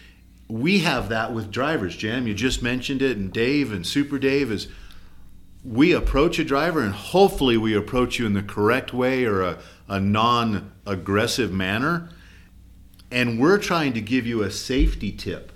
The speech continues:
you know, and, and help you out. And again, my favorite word is to be better and, and be safer with other people. We, we just, me and Dave just spoke with Jasmine the other day, and, and, uh, she did what we kinda thought was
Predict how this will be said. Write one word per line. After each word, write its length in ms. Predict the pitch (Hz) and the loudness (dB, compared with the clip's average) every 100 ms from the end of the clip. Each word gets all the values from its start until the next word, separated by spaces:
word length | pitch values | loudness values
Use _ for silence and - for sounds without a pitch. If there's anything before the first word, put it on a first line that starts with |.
| - - | -18 -8
you 140 | 104 | -6
know, 200 | 117 127 | -2 -2
and, 120 | 117 | -4
and 160 | 113 104 | -4 -2
help 300 | 110 139 135 | 0 0 0
you 140 | 120 | 0
out. 260 | 120 127 - - - | 2 0 -4 -16 -10
And 160 | 98 110 | -4 -2
again, 300 | 113 143 127 | 2 2 2
my 160 | 113 107 | 0 0
favorite 380 | 107 139 139 | 2 4 4
word 320 | 123 143 131 117 | 2 2 2 2
is 220 | 117 - | -4 -4
to 140 | - | -6
be 180 | 107 110 | -4 -4
better 540 | 90 120 139 92 - - - - - | -2 -2 -2 -2 -6 -18 -20 -20 -6
and, 320 | 104 101 104 | -2 -2 -4
and 200 | 113 104 | -4 -2
be 140 | 107 | 0
safer 400 | 104 - 135 135 | 0 2 2 2
with 200 | 120 107 | -2 -2
other 220 | 120 117 107 | -2 -2 -2
people. 420 | 139 160 143 95 | -2 -2 -2 -2
We, 260 | 110 104 - - - - - - - | -2 -4 -8 -20 -20 -20 -20 -16 -4
we 180 | 110 | -2
just, 420 | 104 120 139 143 120 | -2 2 2 0 0
me 120 | 127 | 2
and 100 | 113 | 4
Dave 240 | 127 120 | 4 4
just 180 | 107 117 | 0 -4
spoke 280 | - 127 123 | 0 0 0
with 400 | 104 104 - - | -4 -4 -14 -8
Jasmine 600 | - 117 143 139 117 107 | -2 0 0 0 -2 0
the 100 | 104 | 0
other 160 | 107 101 | 2 0
day, 340 | 101 107 127 | 0 2 2
and, 200 | 107 92 - - - | 0 -4 -10 -18 -10
and, 300 | 107 104 101 | -2 0 2
uh, 420 | 101 92 90 90 - | 2 2 -2 -6 -4
she 220 | - 160 | 0 4
did 200 | 139 127 | 6 6
what 340 | 113 101 - - - - - - | 6 2 0 -12 -20 -20 -20 -10
we 260 | 117 135 175 | 0 2 2
kinda 400 | 165 135 113 107 | 2 2 2 2
thought 340 | 123 117 117 | 2 2 2
was 360 | 110 98 90 | 2 0 -2